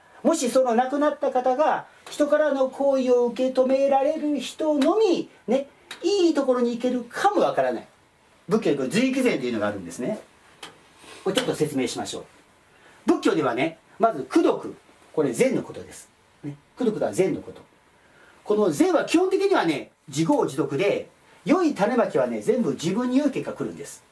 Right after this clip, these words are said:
でもね、仏教ではね、この空という教えが大乗仏教にございまして、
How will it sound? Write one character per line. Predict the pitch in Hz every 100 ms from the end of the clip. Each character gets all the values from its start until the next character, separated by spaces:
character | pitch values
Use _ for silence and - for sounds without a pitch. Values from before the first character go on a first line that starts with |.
| _ _ _ _ _ _ _ _ _ _
で | 330
も | 220
ね、 | 160 131
仏 | 254
教 | 226 143
で |
は | 127 117
ね、 | 101 - - - -
こ | 143
の | 135 - -
空 | - 381 339
と | 233 170
い | 147
う | 143
教 | 135 180
え |
が | 127 113 -
大 | 156
乗 | 160
仏 | 151
教 | 123
に |
ご | 107
ざ | 110
い | 101
ま | 95
し | -
て、 | 87